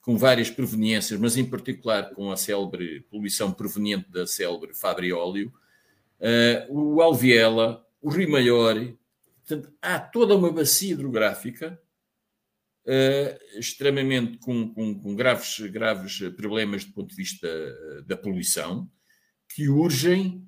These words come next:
ser combatidas. Se não se, e, e, e a única coisa que tem sido feita até agora tem sido por pressão das, dos populares, pressão da opinião pública, das redes sociais, das pessoas que se têm manifestado,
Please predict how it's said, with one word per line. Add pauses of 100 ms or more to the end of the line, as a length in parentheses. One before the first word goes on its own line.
ser
combatidas.
Se
não
se,
e,
e,
e
a
única
coisa
que
tem
sido
feita (180)
até
agora (560)
tem
sido
por
pressão
das,
dos
populares, (260)
pressão
da
opinião
pública, (280)
das
redes
sociais,
das
pessoas
que
se
têm
manifestado,